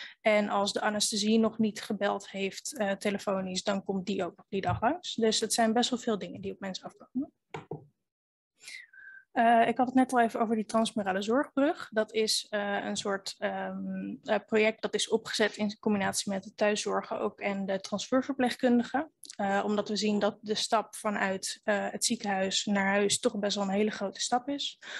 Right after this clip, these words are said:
Van vierentwintig uur zorg per dag naar geen zorg per dag als er geen extra in-, eh, hulp wordt ingeschakeld. Eh, en om dat een beetje te voorkomen en omdat we ook wel echt met kwetsbare patiënten natuurlijk werken, ehm, hebben we dus de transmurale zorgbrug opgezet.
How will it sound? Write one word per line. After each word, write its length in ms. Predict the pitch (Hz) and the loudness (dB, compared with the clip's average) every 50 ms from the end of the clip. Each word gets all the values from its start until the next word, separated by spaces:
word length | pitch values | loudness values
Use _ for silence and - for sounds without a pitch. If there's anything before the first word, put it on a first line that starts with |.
| - - _ | -12 -14 _
Van 120 | - 220 | -6 -4
vierentwintig 540 | - - 208 202 220 214 220 208 196 - - | 0 0 2 2 2 0 0 -2 -2 -2 -2
uur 140 | 220 202 190 | -2 -2 0
zorg 260 | 196 196 190 180 - | 2 0 0 0 -2
per 120 | _ 220 | _ -2
dag 220 | 190 190 185 - - | -2 -2 -4 -2 -4
naar 220 | 202 190 - - - | -6 -6 -6 -6 -12
geen 280 | - - 214 208 240 262 | -4 0 2 4 4 4
zorg 320 | - - 254 254 254 - | 4 4 2 2 0 -2
per 120 | - 240 | -4 0
dag 220 | 220 220 220 - - | 0 0 0 -2 -4
als 160 | - 214 - | -4 -4 -4
er 60 | 220 | -4
geen 260 | - - 226 214 220 | -2 -2 -2 -2 -2
extra 280 | 226 220 - - - 220 | -6 -8 -8 -4 -4 -2
in-, 140 | 214 214 208 - | -2 -2 -4 -2
eh, 440 | 226 208 214 202 196 202 202 196 202 196 | 0 0 2 2 2 0 -2 -4 -6 -2
hulp 200 | _ 226 220 220 | _ 4 4 4
wordt 160 | 220 214 208 - | 2 -4 -4 -4
ingeschakeld. 920 | 214 202 - - - - 220 202 196 196 - 214 214 - - - _ _ _ - - - - - - - - - | -6 -4 -2 -4 -4 -2 0 -2 -2 -2 -4 -10 -10 -10 -14 -18 _ _ _ -18 -14 -12 -12 -12 -12 -14 -16 -4
Eh, 280 | _ 226 208 208 208 - | _ 2 4 4 4 4
en 120 | 214 220 | 4 4
om 80 | 220 214 | 4 4
dat 180 | 208 226 226 - | 4 4 4 6
een 60 | 233 | 4
beetje 200 | 214 208 208 220 | 4 4 2 -2
te 100 | - 196 | -12 -12
voorkomen 420 | - - - 226 214 208 208 208 | -12 -6 -2 0 2 2 2 0
en 120 | - 214 220 | 0 -2 -2
omdat 220 | 220 202 208 196 | 0 0 -2 -2
we 100 | - - | -2 -2
ook 160 | - 220 208 | -2 -2 -2
wel 80 | 214 - | -2 -4
echt 160 | 214 - - | -6 -4 -6
met 140 | 220 - - | -8 -8 -6
kwetsbare 540 | _ - 214 208 - - - 208 185 185 185 | _ 0 0 0 -2 -4 -6 -6 -6 -6 -6
patiënten 400 | - - - 254 262 269 294 269 | -6 0 4 4 4 6 6 4
natuurlijk 380 | 254 240 - 240 226 214 214 | 4 4 2 0 0 0 0
werken, 520 | - 202 202 202 196 202 - 196 208 - _ | 2 2 2 2 0 -4 -6 -8 -8 -8 _
ehm, 680 | _ 208 202 196 202 196 196 196 196 196 196 190 208 208 - | _ -2 0 0 0 -2 -2 -2 -4 -4 -4 -4 -6 -8 0
hebben 180 | - 214 202 | 0 0 0
we 80 | 196 202 | 0 -2
dus 160 | 190 190 - | -2 -2 -4
de 60 | - | -4
transmurale 500 | - - 208 208 190 - - 190 185 190 | -2 -2 -2 -2 -2 -4 -8 -6 -4 -4
zorgbrug 440 | 185 196 190 185 180 _ - - - | -2 -2 -4 -4 -6 _ -16 -12 -10
opgezet. 640 | - 202 - - - - 262 320 370 - - - | -10 -10 -10 -10 -4 0 0 0 0 -2 -14 -20